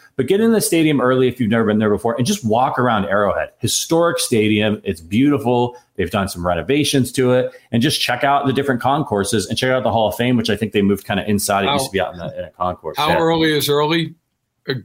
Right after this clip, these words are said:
Speaker 2: good, a good four hours for the <laughs> game.
Speaker 1: Yeah, yeah, at least.
Speaker 2: It's
Speaker 1: Yeah.
Speaker 2: early.
Speaker 1: Yeah, they
Speaker 2: Early.
Speaker 1: start
Speaker 2: If it's a
Speaker 1: lining up
Speaker 2: noon
Speaker 1: early.
Speaker 2: game, get there at eight.
Speaker 1: Yeah.
Speaker 2: You know? Um,
Speaker 1: Yeah.
Speaker 2: I think, yeah, it's fine. I've never, no, the first game I ever went to was a noon kick. Um,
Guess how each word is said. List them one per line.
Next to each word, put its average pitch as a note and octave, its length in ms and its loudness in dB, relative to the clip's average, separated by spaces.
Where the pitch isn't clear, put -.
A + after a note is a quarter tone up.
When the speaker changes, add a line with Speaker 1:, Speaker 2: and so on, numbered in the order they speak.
Speaker 2:
good, D3+ 340 0
a B2+ 60 -4
good C#3 320 -2
four B2+ 300 -2
hours A#2+ 260 0
for A2 180 -4
the B2 100 -8
<laughs> - 220 -4
game. A3+ 180 -4
Speaker 1:
Yeah, F#2 320 0
yeah, F#2+ 120 0
at G2 100 -2
least. C#3+ 380 0
Speaker 2:
It's - 80 -6
Speaker 1:
Yeah. C#3 240 2
Speaker 2:
early. C#3 200 -4
Speaker 1:
Yeah, F#2+ 220 0
they D#2+ 80 4
Speaker 2:
Early. - 40 4
Speaker 1:
start - 240 2
Speaker 2:
If G#2 140 2
it's - 80 2
a - 40 4
Speaker 1:
lining - 20 6
up - 80 4
Speaker 2:
noon D#3+ 80 2
Speaker 1:
early. - 120 2
Speaker 2:
game, E3+ 180 0
get - 140 -8
there D3+ 200 0
at C3 60 0
eight. G#2 260 -2
Speaker 1:
Yeah. - 120 2
Speaker 2:
You B2+ 40 0
know? - 60 -2
Um, F2+ 300 0
Speaker 1:
Yeah. D#2+ 200 -2
Speaker 2:
I F3+ 100 0
think, E3+ 160 -4
yeah, F#3+ 180 -2
it's E3+ 140 -2
fine. - 140 -2
I've E3+ 100 0
never, F#3 380 -2
no, D3+ 260 0
the - 80 -10
first F3+ 220 0
game F3 160 0
I D#3+ 40 2
ever D3 120 0
went C3+ 220 -2
to C3 80 -2
was A2 120 -4
a A2+ 60 -6
noon G#2+ 280 -6
kick. - 460 -6
Um, F#2+ 540 -2